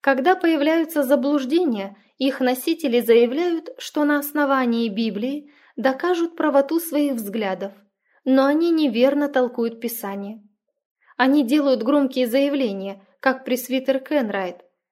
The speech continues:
и неправильно используют пророчество и Писание, чтобы доказать свои ошибочные представления. Поступая так и тем самым ослабляя доверие наших церквей к свидетельствам, они разрушают защитный барьер,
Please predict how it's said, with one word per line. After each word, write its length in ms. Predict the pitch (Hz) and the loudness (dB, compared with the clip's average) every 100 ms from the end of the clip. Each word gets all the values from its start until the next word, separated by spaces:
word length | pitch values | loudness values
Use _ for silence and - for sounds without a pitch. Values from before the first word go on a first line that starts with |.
| _ _ | _ _
и 100 | 277 | 0
неправильно 720 | 330 349 302 262 247 247 240 | 2 2 0 2 2 2 2
используют 580 | 233 - 254 226 220 220 | 0 4 4 6 2 2
пророчество 680 | 226 208 208 277 311 302 269 | -2 -2 0 0 -2 -6 -4
и 220 | - 269 | -4 -4
Писание, 840 | 262 262 - 214 208 208 208 - _ _ | -4 -6 -4 -6 -4 -6 -8 -12 _ _
чтобы 380 | - - 269 240 | -10 -2 2 2
доказать 580 | 233 226 214 214 269 294 | 2 -2 -2 0 -2 0
свои 260 | - 254 | 2 2
ошибочные 760 | 233 226 214 247 220 240 - 233 | 2 -2 -2 -2 0 -2 -2 -4
представления. 960 | 233 240 247 - 269 240 202 190 196 202 _ _ _ _ _ _ _ _ _ | -2 -6 -4 -4 -2 -2 -4 -6 -12 -14 _ _ _ _ _ _ _ _ _
Поступая 560 | - 294 - 349 370 339 | -4 -2 -2 -2 0 -2
так 380 | - 302 330 - - | -2 -6 -6 -10 -6
и 160 | 277 | -6
тем 240 | 262 254 247 | 0 0 0
самым 480 | - 302 302 269 262 | -4 -4 0 -2 -2
ослабляя 720 | 277 - 311 262 262 220 196 | -4 -4 -4 -2 -2 -2 -2
доверие 520 | 233 233 247 226 220 | 0 2 0 0 -2
наших 400 | 220 208 202 - | -4 -4 -10 -10
церквей 540 | - 226 240 294 349 | -8 -8 -6 -6 -6
к 60 | - | -8
свидетельствам, 1000 | - 240 202 214 214 208 - 214 208 - _ _ _ - | -6 -4 -2 -4 -6 -10 -12 -10 -12 -16 _ _ _ -2
они 300 | 254 285 285 | 0 4 6
разрушают 680 | 262 269 269 - 311 285 | 4 4 0 -2 -2 0
защитный 520 | 226 269 - 285 277 262 | 2 2 0 -4 0 2
барьер, 580 | 277 277 208 202 190 | 4 2 -2 -4 -6